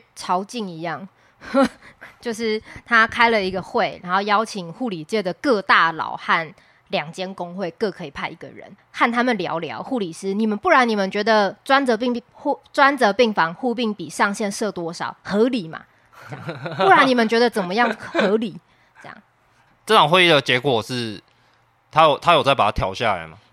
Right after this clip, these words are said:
Speaker 1: 对，他后来就设定了专责病房护病比上限一比七，就是一个护理师可以顾七个病人。
Speaker 2: 就本来是一比五。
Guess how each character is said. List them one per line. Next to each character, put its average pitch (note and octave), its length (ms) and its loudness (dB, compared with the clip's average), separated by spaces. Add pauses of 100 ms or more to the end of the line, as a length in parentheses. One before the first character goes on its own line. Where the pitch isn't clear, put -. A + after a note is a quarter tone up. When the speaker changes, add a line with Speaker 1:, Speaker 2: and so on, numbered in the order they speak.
Speaker 1:
对， G3 280 -8
他 B3 140 2
后 D4+ 220 0
来 F#3+ 220 2
就 G3+ 380 -2
设 A3 260 -6
定 G#3+ 220 -8
了 D#3 200 -8
专 A3+ 240 -4
责 G#3 160 -4
病 G#3 240 -6
房 E3+ 380 -10
护 A3 160 -6
病 G#3+ 180 -4
比 F#3+ 140 -14
上 G3 300 -4
限 G#3+ 320 -4
一 C4 120 -10
比 A#3+ 120 -12
七， B3 400 -12
就 G3 100 -14
是 G3 160 -10
一 B3+ 100 -10
个 F#3+ 220 -2
护 G#3+ 140 -6
理 D3+ 100 -12
师 F#3 160 -14
可 G3 100 -14
以 F3 60 -10
顾 F3+ 200 -10
七 - 200 -12
个 A#3+ 140 -6
病 G3 180 -14
人。 - 220 -20
Speaker 2:
就 F3 80 -8
本 C3+ 120 2
来 A2+ 80 2
是 A#2+ 140 -2
一 C3+ 100 -2
比 G#2+ 220 -4
五。 F#2 220 -12